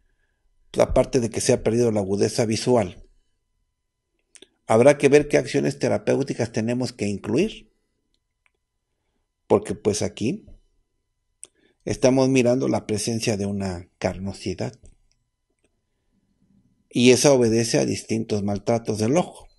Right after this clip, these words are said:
vamos a decirlo de esta manera. Entonces, tenemos que cubrir en nuestra fórmula, en la elaboración de nuestra fórmula,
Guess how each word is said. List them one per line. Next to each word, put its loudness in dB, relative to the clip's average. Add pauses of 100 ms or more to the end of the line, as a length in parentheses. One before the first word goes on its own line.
(120)
vamos -12
a -4
decirlo -6
de -4
esta -8
manera. -6 (2250)
Entonces, 4 (720)
tenemos 4
que -6 (1300)
cubrir 0 (360)
en -4
nuestra -6
fórmula, -6
en -8
la -10
elaboración -6
de -4
nuestra -4
fórmula, -4